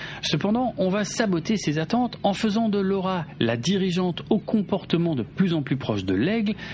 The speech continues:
et en faisant d'Adama le défenseur des libertés individuelles. Avec le temps qui passe et avec la menace terroriste des Cylons qui devient de plus en plus mortelle, ce sera Laura qui se retrouvera à prôner des mesures de plus en plus dures et sévères au nom de la sécurité.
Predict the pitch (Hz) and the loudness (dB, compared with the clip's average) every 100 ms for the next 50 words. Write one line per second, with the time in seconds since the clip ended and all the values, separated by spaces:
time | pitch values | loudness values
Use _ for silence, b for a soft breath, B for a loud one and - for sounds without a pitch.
0 | B 151 202 180 165 175 185 196 160 104 | B 2 2 0 0 2 2 0 0 0
1 | 147 120 170 147 117 - - 180 175 123 | 0 2 0 0 -2 -4 0 0 0 0
2 | 151 123 185 - 190 151 160 175 131 92 | 0 0 0 0 2 2 0 0 -2 -4
3 | - - B B B B B B 151 202 | -6 -14 B B B B B B 0 2
4 | 226 233 220 208 220 233 226 - 143 175 | 0 0 0 0 0 0 0 0 0 0
5 | 160 143 160 202 185 156 - 175 170 170 | 0 0 2 0 -2 0 0 2 0 0
6 | - 135 139 208 - 190 220 - 135 139 | 0 0 2 0 0 0 0 0 0 2
7 | 151 127 - - 233 214 135 113 127 147 | 0 0 -4 2 2 2 -2 -2 0 0
8 | 170 - 226 220 B B B B - 196 | 0 0 2 0 B B B B -2 -2
9 | 180 226 196 196 214 117 139 - - 196 | 0 0 2 2 0 -2 -2 -4 0 0
10 | 208 - 165 220 190 139 - 151 208 190 | 0 0 0 0 -2 -2 -2 0 2 2
11 | 214 185 165 131 202 175 147 185 165 131 | 0 0 0 0 -2 -2 0 0 0 0
12 | - 110 123 220 233 - 208 - 117 113 | -2 -2 0 0 0 0 -2 0 0 0
13 | 165 - 143 135 185 127 156 175 135 - | 0 0 0 2 2 0 -2 0 -2 0
14 | 165 120 - | -2 0 -4